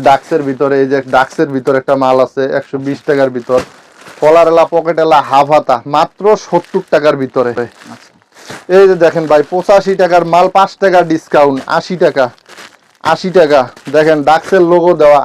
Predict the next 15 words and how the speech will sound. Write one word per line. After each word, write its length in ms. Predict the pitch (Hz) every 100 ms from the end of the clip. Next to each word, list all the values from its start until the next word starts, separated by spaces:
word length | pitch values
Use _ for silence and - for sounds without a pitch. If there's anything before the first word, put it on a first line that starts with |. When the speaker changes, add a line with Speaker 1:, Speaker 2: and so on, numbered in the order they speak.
| 143
Speaker 1:
আশি 160 | - 165
টাকা। 200 | 151 131 127 - _ _ _ _ - - -
সব 260 | 175 220 180 -
সুন্দর 300 | 190 202 208 185
সুন্দর 260 | 196 190 190 175
মাল 140 | 175 170
আজকে 200 | - 175 151
দিয়ে 180 | 170 175 156
দেব। 140 | 165 202 226 _ - - - 123
হাফ 160 | 156 180
হাতা 260 | 180 185 196 196 147
গোডাউন 380 | 160 175 180 180
আমরা 160 | 160 165 170
খালি 220 | - 165 180
কইরা 200 | 165 160